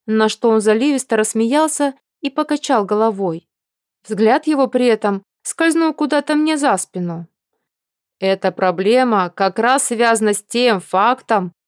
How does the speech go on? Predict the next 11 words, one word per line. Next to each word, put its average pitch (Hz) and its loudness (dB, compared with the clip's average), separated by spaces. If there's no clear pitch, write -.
что - -2
домой 196 2
в 185 -8
Форланд 208 0
ты 269 0
через 247 0
недельку 226 0
вернуться 220 0
никак 240 0
не 175 -4
сможешь. 165 -10